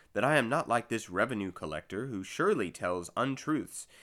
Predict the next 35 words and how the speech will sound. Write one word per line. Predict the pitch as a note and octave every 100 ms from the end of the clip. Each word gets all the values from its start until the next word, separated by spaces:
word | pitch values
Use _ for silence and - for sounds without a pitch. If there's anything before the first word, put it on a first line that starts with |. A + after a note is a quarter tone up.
| -
in | G2+
order | G2 G2+
to | F#2 -
economically | A#2+ - G2+ C3 F#2+ - F#2 C#2+
exploit | - - B2 A#2 -
the | -
underclass. | A2 F#2 - - F2 - - - _ _ _ _ _ _ _ _ _ _
I | D#3 -
eat | B2 B2
fat-free, | - G2+ G#2+ - - A2 A#2+
sodium-free | F#2+ G#2 A#2+ A2+ - A2
foods | - F#2+ A2+ C#3+ C#3 - - -
and | A2+
lead | B2+ D#3
a | D3+
healthy | A#2+ B2+ E3 E3+ E3
lifestyle. | D3 F3 E3 - G#2+ D2 D2 _ _ _ _ _ _ _ _ _ -
I | G#2+
give | F#2 F2
ten | - G#2
percent | G#2+ G#2 C#3 D3
of |
my | G#2 F2+
pre-tax | - A#2 - B2 G#2+ G#2+ - -
income | B2+ D#3+ C#3 G#2+ B2+ C#3
to | A#2+
empower | A#2+ A2+ B2+ C#3
the | C3+
disadvantaged. | C#3+ C#3+ C#3+ C3+ C3 B2+ B2
In | C3+ C#3+
general, | C#3 F3 F3 E3 -
I'm | F#3+ F3
a |
great | D3 G#2+ D3 -
guy. | - G2 D#2+ C2+